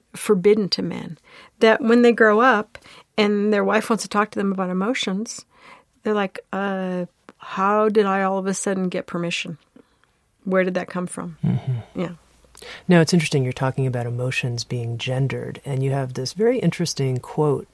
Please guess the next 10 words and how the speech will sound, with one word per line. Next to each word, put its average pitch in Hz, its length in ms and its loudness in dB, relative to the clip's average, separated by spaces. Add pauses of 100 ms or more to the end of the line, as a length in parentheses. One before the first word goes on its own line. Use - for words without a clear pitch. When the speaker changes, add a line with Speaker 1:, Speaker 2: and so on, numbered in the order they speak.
(140)
Speaker 2:
in 135 160 -2
the 120 80 -6
book, 123 340 -8
The 131 120 -4
Art 131 160 -4
of 123 80 -8
Empathy, 117 540 -8 (500)
"We 151 160 4
need 156 320 4
to 135 320 -2